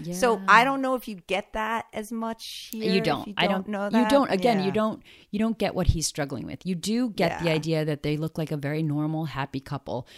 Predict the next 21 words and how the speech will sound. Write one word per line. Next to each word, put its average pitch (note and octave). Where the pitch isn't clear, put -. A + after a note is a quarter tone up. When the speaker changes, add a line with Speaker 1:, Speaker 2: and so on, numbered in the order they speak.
Speaker 2:
But E3
what E3+
you E3+
don't E3
understand D3+
is C#3+
that -
there D3
is C#3+
a -
point D3+
when B2
he A2+
feels C#3+
like C3
he's D3
just -
pretending C3+
with -
her. -
Speaker 1:
Yeah. C3+